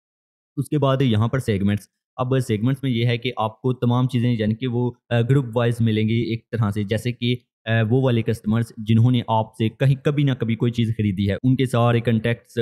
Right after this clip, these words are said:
आपको यहाँ पर मिल जाएंगे। इसी तरह ईमेल सब्सक्राइबर्स, अक्सर लोग, अ,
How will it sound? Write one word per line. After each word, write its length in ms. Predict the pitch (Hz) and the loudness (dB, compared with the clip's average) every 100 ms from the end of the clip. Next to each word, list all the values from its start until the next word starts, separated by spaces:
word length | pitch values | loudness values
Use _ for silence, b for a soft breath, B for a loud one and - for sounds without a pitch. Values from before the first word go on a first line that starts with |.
| 110 | 0
आपको 320 | 110 - 113 | 0 0 0
यहाँ 220 | 104 101 | 2 2
पर 120 | 107 113 | 2 2
मिल 180 | 113 | 2
जाएंगे। 260 | 110 107 107 | 2 2 0
इसी 200 | 120 135 | 0 -2
तरह 220 | 131 127 120 | 0 0 2
ईमेल 260 | 131 127 | 2 2
सब्सक्राइबर्स, 640 | 123 117 - 104 98 104 - | 0 -4 -2 0 0 0 -4
अक्सर 320 | - - 135 139 | -8 -2 0 2
लोग, 200 | 117 107 | 4 4
अ, 400 | 113 107 110 107 | 2 0 0 0